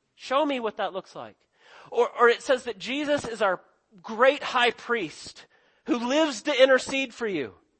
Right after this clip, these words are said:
that knows everything that you're struggling with because he came and he walked in the flesh and he's fully God and fully man perfectly together.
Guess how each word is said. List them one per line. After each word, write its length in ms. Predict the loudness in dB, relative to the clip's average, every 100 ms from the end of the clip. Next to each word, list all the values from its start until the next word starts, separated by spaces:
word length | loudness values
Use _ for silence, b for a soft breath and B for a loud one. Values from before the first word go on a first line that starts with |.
| _ _ _ _ _ _ _ _ _ _ _ -4
that 140 | -2
knows 320 | 4 6 6 2
everything 580 | 2 2 2 -2 -2 -2
that 100 | -2
you're 100 | -4
struggling 560 | -4 -2 2 2 2 2
with 240 | 0 0
because 300 | -4 -8 -8
he 100 | -8
came 500 | -10 -2 0 2 0
and 120 | -4
he 100 | -8
walked 400 | -8 -2 0 0
in 80 | -2
the 80 | -4
flesh 300 | 0 0 0
and 120 | -4
he's 140 | -12 -12
fully 340 | -2 0 0
God 360 | 2 2 2 -2
and 160 | -14
fully 320 | -8 -6 -4 -4
man 260 | -2 -2 -4
perfectly 540 | 0 0 0 -10 -10
together. 460 | -6 -4 -2 -4